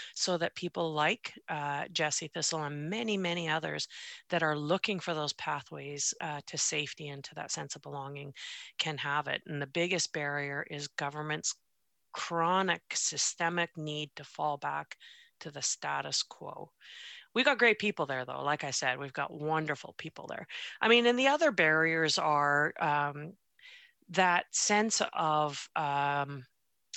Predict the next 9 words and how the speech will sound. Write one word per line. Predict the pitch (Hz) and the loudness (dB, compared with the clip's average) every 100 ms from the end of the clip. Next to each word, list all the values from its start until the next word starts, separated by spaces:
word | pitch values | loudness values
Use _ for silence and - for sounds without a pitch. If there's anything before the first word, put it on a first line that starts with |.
| - _ _ _ _ _ _ _ _ _ _ _ _ _ _ _ | -16 _ _ _ _ _ _ _ _ _ _ _ _ _ _ _
<sighs> | - - - - - - | 0 2 2 -2 -6 4
inadequacy, | 214 208 190 202 208 226 202 220 202 | 6 8 8 6 2 0 2 6 6
I | 202 | 6
guess, | 202 202 - | 6 4 4
maybe, | 202 202 208 202 | 4 6 6 6
the, | 180 165 - | 6 4 6
the | 165 | 4
sense | - 180 185 - - | 6 4 4 0 2
that, | 170 165 165 | 4 6 4